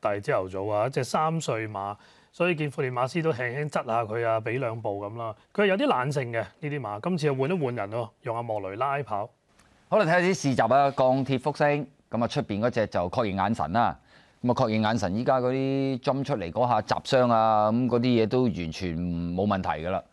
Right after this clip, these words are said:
Speaker 2: 噉而鋼鐵福星又係跑啱咗個形勢，噉佢咪都 OK 啊。噉其實如果以呢個馬房算係噉啦，即係今次，但係今次呢，嗰個試閘呢，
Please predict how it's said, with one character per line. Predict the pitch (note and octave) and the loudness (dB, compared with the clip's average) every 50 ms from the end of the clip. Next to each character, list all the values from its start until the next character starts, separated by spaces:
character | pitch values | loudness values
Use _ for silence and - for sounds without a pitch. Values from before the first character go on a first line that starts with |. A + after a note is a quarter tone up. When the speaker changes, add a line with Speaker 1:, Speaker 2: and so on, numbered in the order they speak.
| _ _ _ _ _ _ | _ _ _ _ _ _
Speaker 2:
噉 | - C3 | -2 0
而 | C#3 | 0
鋼 | A#2 F#2+ F#2+ A2+ A#2+ B2 A#2+ | 0 0 2 2 2 2 2
鐵 | C3+ A#2 | 0 0
福 | - D3 C#3 | 0 0 0
星 | - D3+ C#3 C#3 B2+ | 2 2 0 2 2
又 | A#2 A#2 | 2 2
係 | G#2+ G#2+ | 2 2
跑 | - - A2+ B2+ | 0 0 2 2
啱 | B2+ C#3+ D3 D#3 | 4 2 2 2
咗 | C#3+ C#3+ D3 | 2 2 4
個 | C#3+ A#2+ | 4 4
形 | F#2+ E2+ F2+ | 2 0 -2
勢， | - - A2+ A2 A2 | 0 0 2 2 2
噉 | F#2+ A2+ B2+ | 2 0 0
佢 | C3 - A#2 G#2 | 0 0 0 2
咪 | G#2 G2+ F#2+ F#2 F2+ F2+ F2+ F2+ F2 | 4 4 4 4 4 2 0 0 -2
都 | - C3+ C3+ C3+ C#3 C3+ C3 | 0 0 2 2 4 4 2
OK | C3+ C3 C3 C3 B2+ B2+ | 2 2 0 0 2 4
啊。 | C3 C3 | 2 2
噉 | A#2+ - D#3 D#3+ | 2 0 -4 -4
其 | C3+ B2+ A#2+ | -4 -4 0
實 | - B2 A#2 - - - - - _ | 0 0 0 -2 -6 -20 -20 -18 _
如 | - G2 | -2 0
果 | A2+ D3 | 2 2
以 | D3+ C#3+ D3 | 4 4 4
呢 | D3 D3+ | 4 4
個 | C#3+ | 4
馬 | C3 B2 B2 A#2 A#2+ A#2 | 4 4 4 2 2 2
房 | - F#2+ F2+ F2+ | 2 0 -2 -2
算 | - - G#2+ G2+ | -2 -2 0 0
係 | F#2+ F#2 | 0 0
噉 | F2+ D#2+ F2+ G2+ G#2+ | 0 0 0 0 0
啦， | G#2+ G#2 G#2 G#2+ G#2 G#2 G2+ G2+ G2+ G2 | 2 2 2 2 2 2 0 0 -2 -2
即 | - A2 | -2 -2
係 | G2+ F#2+ E2+ D#2+ D#2 D2 C#2 C2 - _ - - - - _ _ - | 0 0 0 -2 -4 -6 -8 -12 -16 _ -20 -20 -20 -20 _ _ -2
今 | F#3+ F#3 G3 | 0 0 0
次， | - - D3 C#3+ C#3 - - _ | 0 0 0 0 0 -2 -6 _
但 | - E3+ F3 | 0 2 2
係 | F3 E3+ | 2 2
今 | - B3 C4 C4+ C4 | 2 2 4 4 4
次 | A#3+ - - E3 D#3 D3+ D#3 F#3+ | 2 2 2 4 4 4 4 4
呢， | G3 E3 - _ _ _ _ _ _ | 2 0 -6 _ _ _ _ _ _
嗰 | - A3+ | 2 2
個 | A#3 A#3+ F3 | 4 4 2
試 | - - - C#3 C#3 C3+ C3 | 0 0 -2 0 2 2 2
閘 | A2+ C3+ A2 E2 - D#3 | 2 0 0 0 2 0
呢， | D#3+ D3+ | 0 0